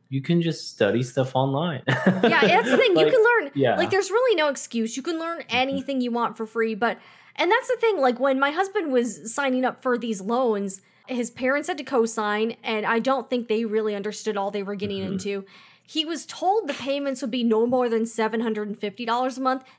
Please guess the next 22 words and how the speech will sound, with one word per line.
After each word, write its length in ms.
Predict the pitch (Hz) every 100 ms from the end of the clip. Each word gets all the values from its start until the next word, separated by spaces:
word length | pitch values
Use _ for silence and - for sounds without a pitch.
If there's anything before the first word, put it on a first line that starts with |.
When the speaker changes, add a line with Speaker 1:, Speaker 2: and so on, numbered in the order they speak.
| -
Speaker 2:
They 120 | 233
were 140 | 208
fifteen 640 | 208 - - 339 392 427 381
hundred 220 | 320 285
dollars 380 | 233 214 214 196
a 60 | 202
month. 280 | 175 180 - - - - -
And 300 | 233 240 240
I 160 | - 311
can 180 | 381 330
tell 200 | 349 381
you 100 | 320
from 160 | 254
personal 420 | 240 262 277 269
experience, 600 | 247 240 - 208 220 226 - - _
having 640 | - 294 403 415 381 320 _
that 300 | - 220 262
much 220 | 240 226 -
student 460 | - 262 254 240
loan 340 | 202 196 220 240
debt 320 | 247 262 254 _ _ _ _ _ -
is 400 | 247 226 214